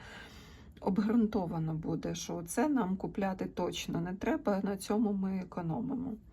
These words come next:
Далі. М. Заморожена буде розмова телефонна з якимсь чоловіком. Вас, е, е,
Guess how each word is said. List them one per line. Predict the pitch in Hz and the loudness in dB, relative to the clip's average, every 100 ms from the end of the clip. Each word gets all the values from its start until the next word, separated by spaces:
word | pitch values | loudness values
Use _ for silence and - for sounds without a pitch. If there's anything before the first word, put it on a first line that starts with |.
| - - - - - - - - - - | -20 -20 -20 -20 -20 -18 -20 -20 -20 -8
Далі. | 202 214 190 170 180 185 214 - - - - - - - - - - - - | 0 2 2 -2 -4 -4 -6 -8 -20 -20 -20 -20 -20 -20 -20 -20 -20 -18 -6
М. | 202 202 202 202 196 196 - - - - - - - - - - - - - - - - - - - - - - - - - - - - - - - - - - | -2 -2 -2 -2 -2 -6 -12 -20 -20 -20 -20 -20 -20 -20 -20 -20 -20 -20 -20 -20 -20 -20 -20 -20 -20 -20 -20 -20 -20 -20 -20 -20 -20 -20 -20 -16 -14 -12 -14 -8
Заморожена | 202 214 220 220 220 208 190 190 185 180 170 | 0 4 6 6 4 2 0 -2 -4 -4 -4
буде | 165 175 180 170 170 | -4 -4 -2 0 0
розмова | 165 180 180 190 196 190 165 156 | 0 -4 -2 2 2 2 0 -2
телефонна | 170 185 190 - 196 185 170 160 160 | -2 -4 -4 -4 -2 0 0 0 -2
з | 190 | -2
якимсь | 180 - 190 170 - | -4 -4 -2 -2 -4
чоловіком. | - 180 185 202 311 - 220 180 | -4 -2 0 2 2 2 2 2
Вас, | 170 190 202 - - 196 | 0 0 0 -2 -6 -4
е, | |
е, | 185 180 175 170 | -2 -2 -4 -4